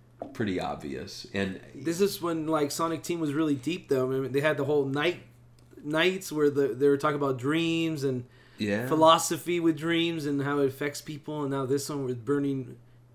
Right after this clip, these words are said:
Speaker 2: rescuing angels.
Speaker 1: Yeah. You know, they wanted, they wanted to really,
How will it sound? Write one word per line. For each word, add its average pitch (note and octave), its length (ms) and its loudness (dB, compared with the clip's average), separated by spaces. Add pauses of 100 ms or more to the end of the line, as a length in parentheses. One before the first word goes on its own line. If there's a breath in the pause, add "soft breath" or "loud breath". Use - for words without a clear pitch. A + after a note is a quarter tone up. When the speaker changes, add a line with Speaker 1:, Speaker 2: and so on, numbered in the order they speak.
Speaker 2:
rescuing D3+ 500 0
angels. C3+ 580 -4 (200)
Speaker 1:
Yeah. C3 320 -8 (640)
You F2 120 -8
know, G2 260 -8 (100)
they G2+ 120 -6
wanted, B2 420 0
they A2 140 2
wanted A#2 340 0
to G2+ 80 -4
really, G#2 420 0